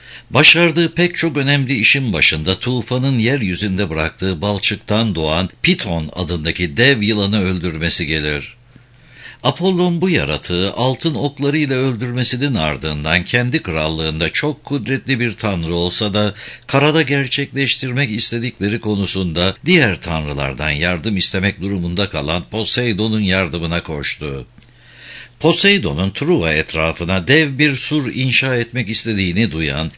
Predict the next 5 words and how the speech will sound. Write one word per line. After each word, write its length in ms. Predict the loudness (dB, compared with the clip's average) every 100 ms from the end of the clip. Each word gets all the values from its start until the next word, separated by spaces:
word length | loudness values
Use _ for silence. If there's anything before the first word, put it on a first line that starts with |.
| 0
ve 140 | 2
denizlerin 600 | 2 2 0 0 0 -2
tanrısının 680 | -2 -2 -2 -2 0 -2 -2
annesi 640 | -2 0 0 0 0 0
Latona'ya 760 | 0 0 -2 0 0 0 0